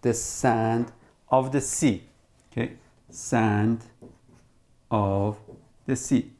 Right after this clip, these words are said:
So this is where human effort comes in. This is where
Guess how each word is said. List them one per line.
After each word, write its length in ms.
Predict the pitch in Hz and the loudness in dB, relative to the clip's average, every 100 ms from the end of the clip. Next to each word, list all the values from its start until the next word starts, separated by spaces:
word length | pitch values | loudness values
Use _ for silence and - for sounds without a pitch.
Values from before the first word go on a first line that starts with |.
| _ _ | _ _
So 240 | - 120 | 2 4
this 220 | 113 135 156 | 4 4 2
is 140 | 131 | 4
where 300 | 139 139 - | 6 4 4
human 340 | - 143 139 | 2 4 6
effort 320 | 120 113 110 - | 2 0 -4 0
comes 280 | 101 98 | 0 0
in. 140 | 98 101 | 0 0
This 140 | 123 | 0
is 160 | 143 120 | 0 2
where 300 | 135 131 | 4 2